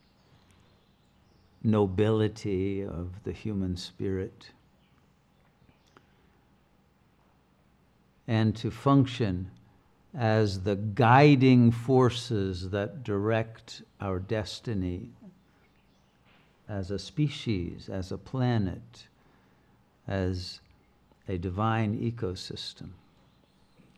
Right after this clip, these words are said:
And to extract ourselves from the egocentric limitation that the mind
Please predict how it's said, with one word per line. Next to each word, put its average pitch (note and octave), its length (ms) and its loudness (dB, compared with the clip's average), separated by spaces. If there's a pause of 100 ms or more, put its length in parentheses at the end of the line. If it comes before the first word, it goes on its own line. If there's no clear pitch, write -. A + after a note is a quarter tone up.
(2250)
And A2+ 440 2 (160)
to G#2 480 0 (2250)
extract C#3+ 720 0
ourselves G#2+ 800 0
from G2+ 340 -2
the G#2 160 -2 (100)
egocentric A#2 1000 0
limitation A2 1080 -2 (960)
that F#2 200 -4
the G#2+ 100 -2
mind G#2 680 2